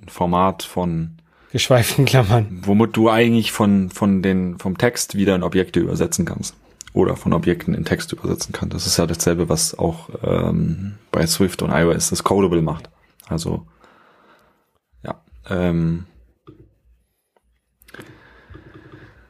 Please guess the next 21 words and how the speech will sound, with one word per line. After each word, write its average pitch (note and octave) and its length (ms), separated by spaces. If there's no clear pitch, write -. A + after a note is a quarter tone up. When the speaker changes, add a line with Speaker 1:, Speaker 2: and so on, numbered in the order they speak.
Speaker 1:
wo A2+ 120
fangen F3+ 240
wir F3 60
denn E3+ 160
jetzt E3 200
am D3 100
besten D3+ 280
an? D3+ 220
Speaker 2:
Die E3+ 100
Speaker 1:
Also - 120
Speaker 2:
Vorteile, D#3 300
Speaker 1:
ich, D#3 120
ich - 60
hätte, F3 380
Speaker 2:
also, D#3 320
ähm, D3+ 560
Speaker 1:
Hm? F#3+ 260
Speaker 2:
die D3 160
Vorteile G3+ 540
von G3 160
diesen, F3 320